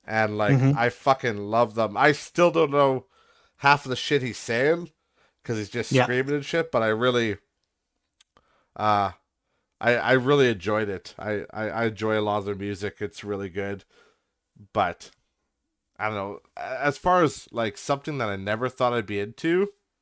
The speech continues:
Speaker 1: that's, uh, I'll have to think on that for a little bit. But
Speaker 2: Yeah.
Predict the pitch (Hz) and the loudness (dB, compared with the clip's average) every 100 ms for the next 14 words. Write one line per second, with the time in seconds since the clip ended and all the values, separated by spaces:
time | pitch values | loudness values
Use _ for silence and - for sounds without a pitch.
0 | _ _ _ _ _ _ _ _ _ _ | _ _ _ _ _ _ _ _ _ _
1 | _ _ 110 113 - 117 104 95 90 _ | _ _ -4 -4 -2 -2 0 -2 -8 _
2 | _ _ _ _ _ _ _ _ _ _ | _ _ _ _ _ _ _ _ _ _
3 | - 117 143 131 - 131 123 113 101 87 | -2 0 0 -2 -4 -4 -2 -6 -6 -10
4 | 87 98 92 90 82 87 82 - _ _ | -10 -10 -8 -10 -10 -14 -14 -20 _ _
5 | _ _ _ _ _ _ _ _ 139 127 | _ _ _ _ _ _ _ _ 4 4